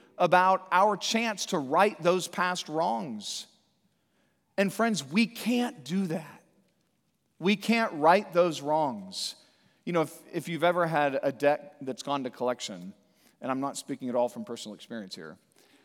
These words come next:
but if you've ever had one go to collection and you wait long enough on it, like if you got a ticket once when you were in Italy and failed to pay it, and the Italian government sold it to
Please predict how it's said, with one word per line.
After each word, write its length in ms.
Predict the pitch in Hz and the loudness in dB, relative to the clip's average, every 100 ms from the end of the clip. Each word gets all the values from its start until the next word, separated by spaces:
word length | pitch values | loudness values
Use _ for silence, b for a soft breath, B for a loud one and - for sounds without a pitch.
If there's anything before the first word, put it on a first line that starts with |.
| b b - | b b -2
but 80 | 165 | 0
if 80 | |
you've 100 | 165 | 2
ever 160 | 185 226 | 2 4
had 180 | 202 196 | 4 4
one 120 | 190 | 4
go 80 | 165 | 2
to 80 | 147 | 2
collection 560 | 156 160 160 151 127 | 4 4 2 -2 -2
and 120 | 135 | -2
you 120 | 156 156 | -2 2
wait 280 | 160 190 | 4 4
long 280 | 156 147 135 | 2 0 2
enough 240 | 123 120 127 | 0 -2 -4
on 180 | 104 | -6
it, 160 | 98 113 - | -6 -8 -2
like 320 | 131 135 135 | 2 2 0
if 180 | 127 139 | -8 -6
you 80 | |
got 180 | 127 135 | 0 0
a 60 | 120 | 0
ticket 380 | - 190 - 117 | -4 -6 -4 -6
once 280 | 123 120 | -6 -6
when 120 | 131 123 | -6 -6
you 80 | |
were 60 | 120 | -6
in 80 | 117 | -2
Italy 400 | 165 165 123 110 | 0 0 0 -2
and 240 | 110 110 101 - | -4 -8 -12 -2
failed 280 | 156 147 131 | 0 0 -2
to 80 | |
pay 280 | 113 139 147 | -6 -2 -2
it, 200 | 82 78 _ b b b b b b | -4 -8 _ b b b b b b
and 220 | 160 151 | -2 0
the 60 | 147 | 0
Italian 420 | 147 165 185 165 | 0 0 0 2
government 420 | 151 147 139 131 | 0 2 -2 -4
sold 440 | - - 202 208 | -2 2 2 2
it 200 | 143 113 - | 0 -2 -4
to 500 | 165 143 131 127 | -2 0 -2 -4